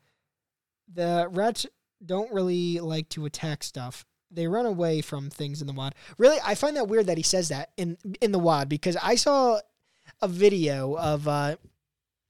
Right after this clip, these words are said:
I think I would, I might have even talked about it on here. I don't remember, though. A guy was cleaning out a pool,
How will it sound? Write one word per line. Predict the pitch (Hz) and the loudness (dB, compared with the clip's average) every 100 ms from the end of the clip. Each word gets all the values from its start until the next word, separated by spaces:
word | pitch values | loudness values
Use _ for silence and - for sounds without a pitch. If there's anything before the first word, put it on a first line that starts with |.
| - - | -20 -6
I | 175 | -2
think | 175 - | -2 0
I | 185 | 0
would, | 175 190 175 | 0 -2 -2
I | 185 | 0
might | 254 | 0
have | 285 | 0
even | 240 170 | 0 0
talked | - 180 - | 0 -2 -2
about | 185 139 | -6 -6
it | 139 | -4
on | 131 | -4
here. | 139 147 | 2 4
I | |
don't | 196 175 | 6 4
remember, | 160 139 127 | 2 0 -4
though. | 120 - _ - _ _ - - | -8 -10 _ -20 _ _ -20 -4
A | 196 | 0
guy | 185 190 208 247 262 247 247 | 4 8 8 6 4 0 2
was | 214 - | 2 2
cleaning | - 214 214 202 | -2 -2 0 0
out | 190 156 | 2 0
a | |
pool, | - - 160 127 117 | -2 -4 -2 -4 -10